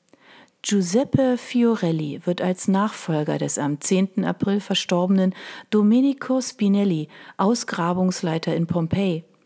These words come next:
Damit hält die wissenschaftliche Archäologie Einzug bei der Ergrabung der antiken Ruinen. Christian Friedrich Schönbein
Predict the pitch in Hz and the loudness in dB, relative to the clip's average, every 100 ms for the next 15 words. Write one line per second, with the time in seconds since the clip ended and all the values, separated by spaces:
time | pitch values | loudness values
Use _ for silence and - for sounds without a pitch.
0 | - - - 165 170 185 190 - 180 190 | -20 -16 -4 -2 2 0 -2 -8 -2 -2
1 | - 190 208 240 269 - 214 - 180 - | 0 -2 -2 0 -2 0 -4 -2 -4 -4
2 | - 202 214 - 202 180 170 185 202 - | -4 -4 -4 0 0 0 -2 -2 -2 -6
3 | - - 196 202 - 240 254 - - 202 | -10 -2 2 2 0 -4 -4 -6 -4 -2
4 | 208 214 208 202 185 165 165 180 180 190 | 0 -2 -2 -4 -4 -4 -2 -2 -2 -2
5 | 190 185 185 175 165 165 185 190 165 160 | -2 -2 -4 -4 -2 0 2 2 2 -4
6 | _ _ _ _ _ _ - - - - | _ _ _ _ _ _ -20 -20 -20 -6
7 | - 190 - 196 180 180 - 208 185 165 | -2 -2 -2 -2 0 -2 -2 -2 -2 -4
8 | 165 - 277 302 165 151 | -4 0 2 2 0 -4